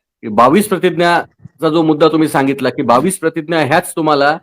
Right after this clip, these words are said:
या देशातील या व्यवस्थेतून ज्या काही वाईट चालीरीती आहेत किंवा जे काही आपले प्रॉब्लेम्स आहेत, जे प्रश्न आपल्याला भेडसावत आहे, यातून बाहेर काढू शकतात.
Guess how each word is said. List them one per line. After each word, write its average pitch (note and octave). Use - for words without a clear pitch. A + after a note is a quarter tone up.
या C#3+
देशातील D#3
या D3
व्यवस्थेतून C#3+
ज्या C#3
काही G3
वाईट E3+
चालीरीती E3
आहेत A2+
किंवा D3
जे C#3+
काही G#3
आपले G3
प्रॉब्लेम्स F3+
आहेत, A#2+
जे D#3
प्रश्न E3
आपल्याला F#3+
भेडसावत D#3
आहे, A2+
यातून D3+
बाहेर B2
काढू E3+
शकतात. D3+